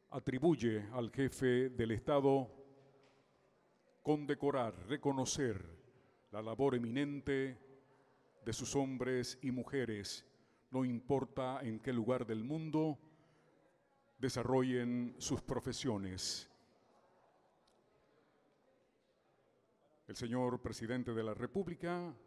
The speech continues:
y el doctor Luis Esteban Abreu García están recibiendo en este instante a los invitados, distinguidos invitados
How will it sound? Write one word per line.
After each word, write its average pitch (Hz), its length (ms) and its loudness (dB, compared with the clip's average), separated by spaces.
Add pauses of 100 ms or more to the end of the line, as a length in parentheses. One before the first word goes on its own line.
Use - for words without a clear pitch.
(300)
y 107 80 -4
el 104 80 -4
doctor 120 340 2
Luis 120 180 0
Esteban 120 360 -2
Abreu 120 340 4
García 135 580 0 (680)
están 113 240 -2
recibiendo 117 840 0
en 117 120 -2
este 113 200 -4
instante 143 720 -2 (600)
a 135 80 -4
los 120 200 0
invitados, 110 960 0 (480)
distinguidos 127 540 -2
invitados 147 800 -2